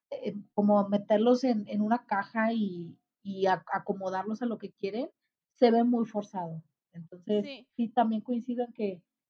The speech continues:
Speaker 1: son esos dos personajes que como que no, no les creo mucho la, la situación.
Speaker 2: Ajá. Ahora, eh,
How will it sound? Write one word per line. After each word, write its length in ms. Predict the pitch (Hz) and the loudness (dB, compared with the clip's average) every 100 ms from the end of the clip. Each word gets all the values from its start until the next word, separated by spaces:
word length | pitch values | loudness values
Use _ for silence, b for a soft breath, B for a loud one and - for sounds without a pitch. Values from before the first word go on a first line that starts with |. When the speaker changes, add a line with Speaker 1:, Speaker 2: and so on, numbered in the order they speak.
| _ | _
Speaker 1:
son 320 | _ 233 233 233 | _ 2 4 2
esos 300 | 226 247 226 | 2 0 0
dos 200 | 220 - | -2 0
personajes 680 | 233 220 214 202 202 214 - - | 0 0 -4 -6 -4 -6 -6 -10
que 160 | 196 - | -12 -12
como 240 | 190 170 | -16 -14
que 140 | 190 | -14
no, 380 | 190 190 202 202 _ _ _ _ _ | -12 -2 -2 -2 _ _ _ _ _
no 120 | 214 | 2
les 200 | 214 214 - | 4 4 2
creo 180 | 208 | 0
mucho 340 | 202 180 - 190 | 0 -4 -8 -10
la, 280 | 190 160 - 175 | -10 -14 -16 -20
la 100 | 170 | -14
situación. 540 | 165 165 165 170 165 _ _ _ _ _ _ _ _ _ _ | -12 -10 -12 -14 -18 _ _ _ _ _ _ _ _ _ _
Speaker 2:
Ajá. 480 | 226 220 226 226 _ _ _ _ | -20 -20 -20 -20 _ _ _ _
Ahora, 420 | 233 262 269 233 202 _ _ _ _ _ _ _ _ _ _ _ 233 | -12 -10 -10 -12 -16 _ _ _ _ _ _ _ _ _ _ _ -20
eh, 680 | 240 240 226 226 220 208 | -16 -16 -18 -20 -20 -20